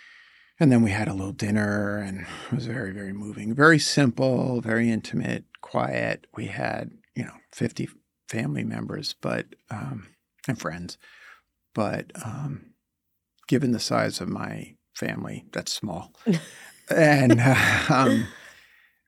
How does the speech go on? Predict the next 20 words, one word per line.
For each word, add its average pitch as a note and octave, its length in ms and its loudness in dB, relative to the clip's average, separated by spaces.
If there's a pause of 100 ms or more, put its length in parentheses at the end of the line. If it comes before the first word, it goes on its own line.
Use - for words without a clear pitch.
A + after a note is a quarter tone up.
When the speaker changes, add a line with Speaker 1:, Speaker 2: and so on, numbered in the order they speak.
Speaker 1:
we D3+ 120 8
just A3+ 200 2
sort F#3 180 4
of B2+ 80 2
looked B2+ 240 0
at - 120 2
each - 220 -4
other, - 240 -2
and, A1 400 -4 (200)
and A2+ 320 -4
we D#3 120 0
didn't D#3 260 4
expect - 460 -2
to C#3 80 0
feel C#3 200 -2
different, C3 380 -4
but - 140 -8
we - 100 -8
felt A#2 400 -4
different. G3 460 -4